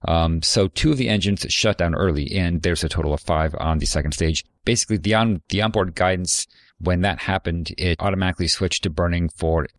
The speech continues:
approximately one minute more. I think it was, like, fifty-eight seconds. What happened was the second and third engine, or engines two and three, they shut down early, and this was due to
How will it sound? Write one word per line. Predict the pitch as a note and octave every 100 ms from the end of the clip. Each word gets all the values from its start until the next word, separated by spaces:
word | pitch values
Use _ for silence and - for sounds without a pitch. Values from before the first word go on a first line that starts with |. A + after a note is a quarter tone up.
| -
approximately | E2 - B2+ - G2 G2
one | D#2+ D#2 F2+
minute | F2 D#2+ D#2+
more. | E2 D#2
I |
think | D2+ A2
it |
was, | D#2+
like, | D2+
fifty-eight | - F2+ D#2 D2
seconds. | - D#2 D#2 D2+ - - - - -
What | G2 G2+ F#2+
happened | C3+ B2
was | G2 F#2 - - _
the | - F2+
second | - F#2 B2+
and | - F2
third | A#2 F#2+
engine, | D#2+ E2 F2+ -
or | G2+ F2+
engines | G2 F2 E2 -
two | - G2+
and | F#2
three, | - F#2+
they | E2+ F#2
shut | - F#2 -
down | G2+
early, | F2+ G2+ F2+ E2+
and | G2+ F#2
this | G2+
was | A#2 F2
due | G2
to | F#2 - F#2